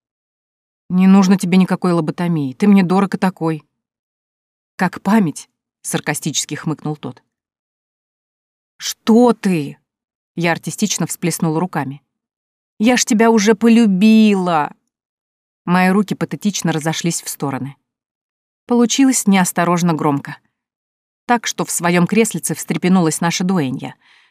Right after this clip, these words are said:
правда, лишь на краткий миг. Убедившись, что все на месте и в надлежащих позах, она тут же смежила веки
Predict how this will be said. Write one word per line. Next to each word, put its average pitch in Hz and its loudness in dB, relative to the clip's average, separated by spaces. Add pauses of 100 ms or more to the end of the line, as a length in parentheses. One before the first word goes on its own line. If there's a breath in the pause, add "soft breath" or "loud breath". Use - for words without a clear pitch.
правда, 240 0
лишь 214 0
на 185 2
краткий 170 -4
миг. 139 -8 (840)
Убедившись, 208 2
что - -8
все 185 -4
на 175 2
месте 160 -2
и 160 -4
в 139 -6
надлежащих 156 -2
позах, 147 -6 (480 soft breath)
она 247 2
тут 294 -4
же 202 0
смежила 180 0
веки 214 -4